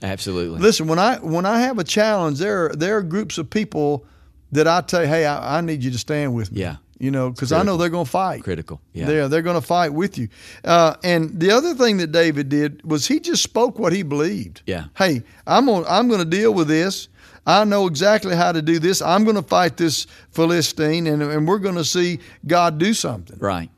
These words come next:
Speaker 2: You know, and so you've gotta boldly speak what you believe regardless of those circumstances. And, um, look, I, I know this sounds like, uh, y-, everybody ought to know this, but the thing is, people don't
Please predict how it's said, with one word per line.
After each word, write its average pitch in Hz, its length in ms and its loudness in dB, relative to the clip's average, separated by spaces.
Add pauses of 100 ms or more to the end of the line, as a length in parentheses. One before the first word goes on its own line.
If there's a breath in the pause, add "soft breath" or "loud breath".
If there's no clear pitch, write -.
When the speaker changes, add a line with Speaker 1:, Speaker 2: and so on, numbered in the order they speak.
(220)
Speaker 2:
You 151 140 -2
know, 156 180 2
and 156 100 -2
so 175 120 0
you've 165 240 -2
gotta 185 240 2
boldly 190 500 4
speak 170 320 -2
what 160 240 -2
you 151 80 -4
believe 151 360 0
regardless 156 600 0
of 143 100 -2
those 147 220 0
circumstances. 135 880 -4 (480 soft breath)
And, 165 340 2
um, 151 400 4 (640)
look, 175 360 2 (120)
I, 196 380 0
I - 40 2
know 208 180 2
this 170 260 0
sounds 185 360 0
like, 165 260 0 (400)
uh, 151 80 -4 (520)
y-, 151 320 -10 (640)
everybody 165 560 4
ought 151 140 4
to 147 80 0
know 180 240 4
this, 151 240 -2
but 147 300 -4
the 147 120 -4
thing 214 360 -2
is, 220 160 0
people 170 320 -4
don't 160 360 -2